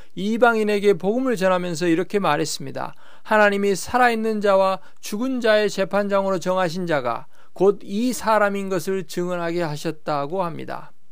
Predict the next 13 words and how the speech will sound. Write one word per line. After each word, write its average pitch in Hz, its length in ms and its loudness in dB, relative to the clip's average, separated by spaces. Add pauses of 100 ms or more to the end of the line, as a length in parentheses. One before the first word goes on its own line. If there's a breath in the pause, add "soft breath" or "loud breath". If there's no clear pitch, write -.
(340)
이 196 120 -6
사람이 190 380 0
누구입니까? 226 680 -2 (340 soft breath)
부활하신 175 720 2
예수 156 600 -2
그리스도입니다. - 960 -6 (320 soft breath)
바로 202 240 4
이 247 180 -2
그리스도가 180 760 0 (180 soft breath)
이제 170 240 2
자기를 247 400 -2
믿는 220 400 0
자들을 185 460 0